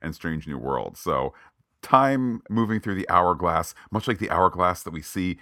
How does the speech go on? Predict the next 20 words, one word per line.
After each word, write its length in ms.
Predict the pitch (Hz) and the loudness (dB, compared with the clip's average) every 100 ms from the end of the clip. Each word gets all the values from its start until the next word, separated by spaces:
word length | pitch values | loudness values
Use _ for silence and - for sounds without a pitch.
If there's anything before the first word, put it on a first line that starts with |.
| - | -10
in 80 | 87 | -8
the 80 | |
credits 340 | 80 107 98 92 | 2 2 2 -2
of 80 | 87 | -2
Star 200 | 104 98 | -2 0
Trek 180 | 87 | -4
Picard. 480 | 87 - 117 117 113 - | -2 4 6 6 4 -2
So 140 | - | -2
how 160 | 95 120 | 0 0
can 120 | 117 | -2
people 300 | 110 120 113 | -4 -4 -4
be 160 | 90 107 | -2 -2
in 60 | |
touch 220 | 95 110 95 | -2 -4 -4
with 140 | 87 | -6
you 320 | 95 104 107 - _ | -2 -2 -4 -8 _
to 100 | 92 | -10
talk 300 | - 95 110 | 0 2 2
on 140 | 95 92 | 0 0
Twitter? 420 | 90 85 - | 2 2 2